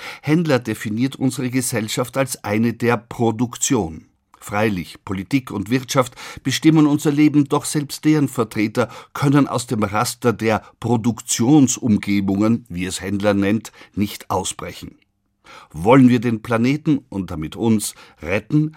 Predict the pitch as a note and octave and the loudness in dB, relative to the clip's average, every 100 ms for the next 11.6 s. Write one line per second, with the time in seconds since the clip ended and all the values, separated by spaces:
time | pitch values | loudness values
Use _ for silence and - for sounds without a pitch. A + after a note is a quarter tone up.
0 | - - C3+ C#3 D3 D#3 D3 C#3+ D3 D3+ | -10 0 4 6 4 0 0 0 2 0
1 | - C#3+ D3 D#3 C#3+ D3 C#3+ C#3+ - E3+ | 0 2 2 2 0 -2 -2 -4 -2 4
2 | E3+ D#3 - G2 G#2+ G2 F2 F2+ F2 E2 | 4 4 0 -2 0 -2 0 -2 -2 -2
3 | F2+ - E2 E2 D#2 C2 _ _ - C#3 | -6 -4 -6 -4 -4 -8 _ _ -2 -2
4 | - D#3 D#3 - E3 - D#3 E3 - - | -2 -2 -2 -2 -8 -6 -4 -2 -4 -4
5 | G2+ G2 F#2+ A2 B2 C3 - C3+ C#3 - | -4 -4 -4 -4 -2 -4 -4 -2 -2 -4
6 | - F2 D#2 - F2 - G#2 - E2+ - | -8 -8 -8 -8 -10 -8 -8 -6 -8 -12
7 | - _ _ _ _ _ - D#3 F#3 - | -18 _ _ _ _ _ -6 -2 0 -2
8 | D3 B2+ B2 A2 G#2 B2+ A2+ A2 A2 C3+ | -4 -2 -2 -2 0 2 2 0 -2 -4
9 | A#2+ - A#2 - C3+ B2+ C3 A#2+ F#2+ A2+ | -4 -4 -8 -4 -6 -4 -2 -2 0 -2
10 | A#2+ B2+ B2 A#2 - G2 - D#2+ G2 G2+ | -2 -4 -6 -8 -6 -6 -6 -8 -2 2
11 | B2+ B2+ A#2 G2 G2+ | 4 2 0 -2 -4